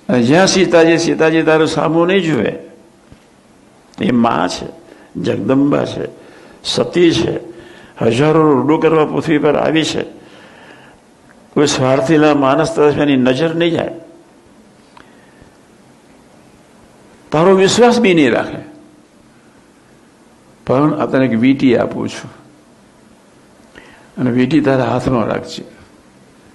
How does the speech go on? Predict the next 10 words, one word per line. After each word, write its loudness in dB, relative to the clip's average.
દરિયા 4
કિનારા 4
પર 4
જઈને 4
એટલું 0
જ 0
બોલ્યો, 4
"હે 6
રામ," 2
બસ, 0